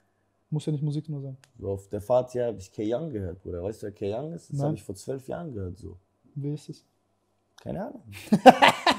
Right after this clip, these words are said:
Speaker 2: Ich schwör's dir, keiner weiß. Der hat, ich kenn nur drei Lieder von ihm. Ich glaub auch gar nicht, dass es so krass erfolgreich war. Ich kenn ihn nicht. Weißt du, was ich mein? Wir haben damals drei Lieder gehört, die waren sogar richtig schlecht abgemischt, dies, das.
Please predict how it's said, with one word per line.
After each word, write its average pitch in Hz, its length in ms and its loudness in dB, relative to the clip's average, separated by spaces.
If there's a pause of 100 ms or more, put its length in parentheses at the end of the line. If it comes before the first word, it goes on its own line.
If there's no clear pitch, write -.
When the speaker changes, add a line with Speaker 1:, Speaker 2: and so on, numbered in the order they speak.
(320)
Speaker 2:
Ich - 100 -16
schwör's - 260 -10
dir, 98 180 -12 (120)
keiner 123 280 -2
weiß. 190 220 -4 (120)
Der 110 100 0
hat, 101 80 -2 (200)
ich - 260 6
kenn 175 140 8
nur 165 80 0
drei 143 160 4
Lieder 202 240 -2
von 101 160 -6
ihm. 90 80 -4
Ich 95 120 -10
glaub 123 140 2
auch 120 120 -2
gar 127 100 -4
nicht, 120 140 -8
dass 113 80 -12
es 117 80 -16
so 120 100 -6
krass 123 260 -6
erfolgreich 120 480 -4
war. - 200 -8
Ich - 180 -14
kenn 185 160 -4
ihn 160 160 -4
nicht. 92 180 -10 (120)
Weißt 139 240 -4
du, - 20 -4
was 139 120 -6
ich - 40 -12
mein? 165 200 -6 (440)
Wir 117 140 2
haben 147 80 6
damals 143 260 4
drei 151 200 6
Lieder 175 220 4
gehört, 160 300 6
die 123 80 0
waren 143 160 4
sogar 131 220 6
richtig 147 240 -4
schlecht 143 240 2
abgemischt, 160 480 0
dies, 151 160 -4
das. 170 260 0